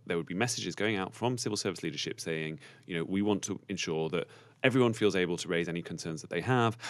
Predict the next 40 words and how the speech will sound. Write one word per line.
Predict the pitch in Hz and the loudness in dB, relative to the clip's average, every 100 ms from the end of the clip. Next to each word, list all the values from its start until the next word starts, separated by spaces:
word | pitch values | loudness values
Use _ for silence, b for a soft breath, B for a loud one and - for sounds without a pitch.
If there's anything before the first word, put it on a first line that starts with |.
| B - - | B -6 2
and | 107 107 | 4 4
we | 92 | 2
want | 90 82 | 0 0
to | |
make | 90 80 | -4 -2
sure | 87 | -2
that | 82 | -2
we're | 85 | 0
serving, | 95 85 85 82 - - | 0 0 -2 -4 -6 -4
uh, | 85 82 - | -2 -2 -6
our | 80 | -6
ministers | 82 - 82 73 | -6 -6 -8 -8
to | - | -10
the | - | -10
best | 76 82 | -10 -6
of | |
our | 76 | -4
ability." | 76 85 - - | 0 -2 -2 -8
So | - 90 | -8 -4
if | 135 - | -4 -4
you | 117 | -2
have | 127 113 | -2 -2
an | |
issue, | 82 - 87 | -4 -6 -8
please | - 101 | -2 -4
come | - | -2
and | 98 | -4
talk | 92 87 | -2 -6
to | - | -6
me, | 82 | -6
the | 78 | -4
permanent | - 85 78 | -4 -6 -6
secretary, | - - 82 | -10 -10 -10
the | 73 | -6
D | 82 | -8
G, | 78 76 | -6 -8
whoever | 78 73 73 | -8 -8 -8
it | - | -8
might | 69 - | -12 -4
be. | 90 - | -4 -4